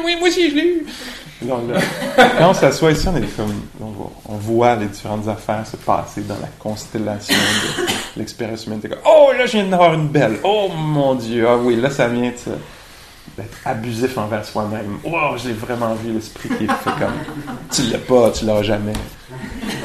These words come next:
Ah oui, je l'ai pogné, wow. Au lieu d'être dupe de ça puis d'y croire, je vois ces formations-là apparaître.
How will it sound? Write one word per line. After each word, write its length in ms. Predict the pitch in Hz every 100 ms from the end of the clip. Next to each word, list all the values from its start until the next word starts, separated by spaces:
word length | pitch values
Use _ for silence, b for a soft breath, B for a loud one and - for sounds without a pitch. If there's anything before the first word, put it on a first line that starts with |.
| -
Ah 300 | - 151 -
oui, 140 | 160 156
je 80 | -
l'ai 60 |
pogné, 640 | - - 131 127 147 156 131
wow. 160 | 135 - - 127 110 107 - - -
Au 60 | 294
lieu 120 | 339
d'être 240 | 190 156 117
dupe 400 | 113 160 160 120
de 100 | 120
ça 160 | -
puis 140 | 147 117
d'y 140 | 98
croire, 540 | - 113 113 151 165 131
je 120 | 110
vois 360 | 104 117 147 147
ces 120 | -
formations-là 800 | 98 123 120 113 107 107 104 113
apparaître. 560 | 113 107 101 107 -